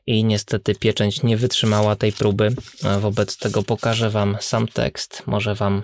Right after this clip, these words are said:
przeczytam jeszcze go, e, za chwilę. Tak to wygląda. Fantastyczna czcionka stylizowana na taką, e, lekko retro i mamy tutaj taki tekst. „Droga przyjaciółko,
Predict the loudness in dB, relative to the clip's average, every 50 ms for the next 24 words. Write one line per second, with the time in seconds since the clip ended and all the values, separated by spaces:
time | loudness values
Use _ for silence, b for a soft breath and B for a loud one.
0 | -6 -10 _ -6 -4 -4 -4 -4 -4 -2 0 0 2 2 0 0 -2 -4 -6 -4
1 | -2 -2 -2 -2 -2 B B B B B B B B B -4 -2 0 0 0 -2
2 | -2 -4 -4 -4 -2 0 0 2 2 2 2 0 -2 -2 _ _ _ _ _ _
3 | _ _ _ _ _ -8 -8 -8 -6 -6 -4 -4 -2 -2 0 0 0 0 0 0
4 | 2 0 0 0 -2 -6 _ -6 -2 -2 -2 0 -2 -4 -4 -2 -2 -2 -2 -2
5 | 0 2 2 2 2 0 -2 -4 -2 0 0 0 0 0 0 0 0 0 0 -2
6 | -2 -2 0 0 0 0 0 0 0 2 2 2 2 0 0 0 -2 -4 -4 -2
7 | 0 0 0 0 B B B B B B B B B B B B B B 0 2
8 | 2 2 2 2 2 0 -2 -6 -12 _ -2 0 2 2 2 0 0 2 2 2
9 | 2 0 0 0 0 2 2 2 2 0 0 2 2 2 0 0 0 -2 0 0
10 | -2 0 -2 -4 -4 -4 -4 -2 -2 -2 -2 -2 -6 -8 -4 -4 -4 -2 0 0
11 | 0 2 0 0 -2 0 0 0 0 0 0 -2 -2 -2 -2 -2 -2 -2 0 0
12 | 0